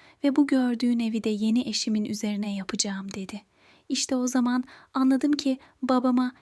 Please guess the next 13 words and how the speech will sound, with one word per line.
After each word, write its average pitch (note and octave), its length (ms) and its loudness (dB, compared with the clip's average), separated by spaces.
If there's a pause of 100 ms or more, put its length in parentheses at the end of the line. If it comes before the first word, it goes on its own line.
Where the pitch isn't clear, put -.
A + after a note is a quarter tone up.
(120)
hiç - 420 0 (160)
güvenemem. G#3+ 560 0 (500)
Ona, A3+ 360 0 (300)
"Peki C4 300 -2
ben A#3 260 -2
ne A#3 60 0
yapacağım, A3+ 540 -2 (320)
gidip C4 320 0
evlenecek A#3+ 720 0
miyim?" G3+ 260 -2 (300)
dedim. G3 260 -8 (460)
O C4 160 2
da B3 160 2